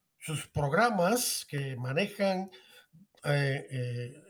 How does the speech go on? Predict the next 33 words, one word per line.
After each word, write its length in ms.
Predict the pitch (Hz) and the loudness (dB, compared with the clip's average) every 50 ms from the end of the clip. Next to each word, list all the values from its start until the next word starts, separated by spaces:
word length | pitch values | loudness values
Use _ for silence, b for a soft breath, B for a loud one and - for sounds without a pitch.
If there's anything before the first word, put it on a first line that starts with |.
| - 139 | -12 -8
en, 280 | 135 135 131 131 - _ | -6 -6 -6 -8 -10 _
en 180 | - 135 127 120 | -10 -10 -8 -6
de, 140 | 127 131 - | -6 -6 -4
por 260 | - - 160 151 135 | -2 0 0 0 0
detrás 420 | 143 139 - 202 208 208 208 208 | -4 -2 2 4 4 4 4 2
todo 300 | - 208 185 170 165 196 | 0 0 2 4 4 4
esto, 460 | 247 247 - - - 139 170 - - b b b b b b b b b | 2 0 -2 -6 -8 -8 -8 -8 -10 b b b b b b b b b
funcionan 720 | - - 202 190 170 160 - - 214 226 254 269 262 - | -6 -2 0 2 2 2 0 2 2 2 4 2 2 4
para 220 | - 226 190 170 160 | 2 2 4 2 2
descubrir 600 | 160 151 - - 156 156 180 214 214 - - - | 0 -2 -4 -4 -4 -2 -2 -2 -4 -6 -10 -6
qué 160 | - 262 294 285 | 0 0 2 4
le 100 | 254 220 | 2 2
gusta 360 | 196 247 254 247 - - 190 | 2 -2 -4 -4 0 0 0
a 40 | 208 | 0
esa 240 | 208 - 247 - | 2 0 -2 -2
persona 540 | - 185 151 - - 185 180 180 175 180 180 b b b b b b b | -2 -6 -6 -4 -4 -2 -2 -2 -2 -4 -6 b b b b b b b
y 120 | 170 175 | 0 4
atraerlos 720 | 180 170 170 - - 151 147 156 175 208 220 233 247 233 - | 4 4 4 4 4 4 4 4 4 2 2 2 2 0 2
para 260 | - 180 156 151 131 | 0 0 2 2 0
que 120 | 139 135 | -2 -4
vean 440 | 127 143 165 185 202 208 202 175 160 | -2 0 2 4 4 2 2 0 0
más 400 | 156 160 165 170 - - - b b b b b b _ _ _ | 2 2 2 0 0 -4 -10 b b b b b b _ _ _
y 140 | - 160 135 | -2 -2 0
más 200 | 123 123 120 - | 0 0 -2 -2
pornografía. 840 | - - 147 143 143 139 139 135 - - 269 269 214 127 95 - _ _ _ _ _ _ _ B B B B B B B | 0 0 2 2 2 2 2 0 0 0 2 2 2 0 -2 -6 _ _ _ _ _ _ _ B B B B B B B
El 180 | B 180 175 175 | B 0 2 2
resultado 560 | 185 170 - 180 156 - - 269 294 277 254 254 | 2 2 0 0 -2 2 2 4 4 6 4 2
es 60 | 240 | 2
que 180 | - 175 151 - | 2 -4 -4 2
cada 240 | - 226 247 226 220 | 4 4 4 6 4
vez 180 | 233 214 160 | 2 2 2
más 160 | 170 226 233 233 | 2 2 0 2
personas 460 | - 202 151 - - 196 196 202 180 | 0 -4 -6 -4 -4 -2 -2 -2 -4